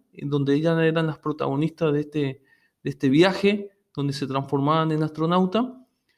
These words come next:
Y un poquito para hacer nuestro aporte como docente de la escuela, achicar un poco la,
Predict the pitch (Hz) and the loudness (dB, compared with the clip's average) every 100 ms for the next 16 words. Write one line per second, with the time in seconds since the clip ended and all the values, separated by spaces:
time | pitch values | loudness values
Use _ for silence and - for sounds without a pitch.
0 | _ _ _ _ - 196 226 247 233 233 | _ _ _ _ 0 2 4 2 2 0
1 | 247 214 180 - 214 220 208 180 180 233 | 2 2 2 2 4 4 4 2 4 4
2 | 233 185 170 165 160 156 214 214 190 170 | 4 0 2 4 2 4 2 4 2 2
3 | 170 160 190 202 196 190 - 175 175 170 | 2 0 2 2 2 0 -2 0 0 0
4 | 170 175 170 151 147 139 139 | -2 0 2 4 2 2 -4